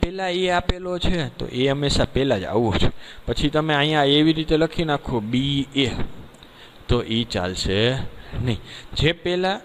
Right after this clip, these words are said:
સ્થાન મહત્ત્વનું છે, જે પહેલાં હોય એ પહેલાં, જે પાછળ હોય તો પાછળ.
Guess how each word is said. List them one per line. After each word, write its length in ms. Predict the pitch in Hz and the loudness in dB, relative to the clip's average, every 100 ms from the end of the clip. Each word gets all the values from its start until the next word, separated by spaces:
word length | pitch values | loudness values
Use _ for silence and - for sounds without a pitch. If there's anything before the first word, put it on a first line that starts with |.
| - | -6
સ્થાન 540 | - - 147 156 180 | -4 -2 2 2 2
મહત્ત્વનું 680 | 165 135 131 123 123 123 127 | 0 0 0 -2 -4 -2 -2
છે, 120 | 151 | 0
જે 180 | 110 120 | 0 0
પહેલાં 360 | 147 175 190 160 | 0 0 2 2
હોય 160 | 131 | 0
એ 20 | 127 | 0
પહેલાં, 400 | 160 170 135 120 | 0 2 2 0
જે 80 | |
પાછળ 420 | 120 151 151 131 104 | 2 0 2 -2 -2
હોય 100 | 107 | 0
તો 80 | |
પાછળ. 340 | - 175 - | 2 2 0